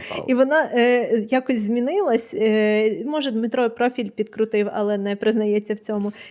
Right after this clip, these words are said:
Speaker 2: І вона стала така супер м'яка і легка
Speaker 1: Мгм.
Speaker 2: для сприйняття, і вже не така, що в ній топор висить. Ну, бо для мене це була така кава. А зараз це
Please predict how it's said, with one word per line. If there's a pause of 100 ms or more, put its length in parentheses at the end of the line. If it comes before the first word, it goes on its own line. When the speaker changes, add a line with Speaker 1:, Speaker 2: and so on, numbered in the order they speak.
Speaker 2:
І
вона
стала
така
супер
м'яка
і
легка
Speaker 1:
Мгм.
Speaker 2:
для
сприйняття,
і
вже
не
така,
що
в
ній
топор
висить.
Ну,
бо
для
мене
це
була
така
кава. (300)
А
зараз
це